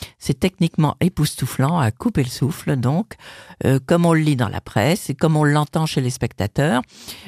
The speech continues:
Et moi, je vous le dis, c'est franchement, euh, ça décoiffe.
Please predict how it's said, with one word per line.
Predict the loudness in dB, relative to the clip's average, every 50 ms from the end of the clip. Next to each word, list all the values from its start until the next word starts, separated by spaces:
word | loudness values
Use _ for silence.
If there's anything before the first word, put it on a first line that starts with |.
| -12 -4
Et | 0 2 2 2
moi, | 2 2 0
je | 2 0 0
vous | 0 0
le | -2 -2
dis, | -2 0 0 0
c'est | 0 -2 -4 -4
franchement, | -4 -4 -4 -4 -4 -2 -2 0 0 0 0 0
euh, | 0 0 -2
ça | -2 -4 -4
décoiffe. | -2 -2 -4 -2 0 0 0 0 -2 -4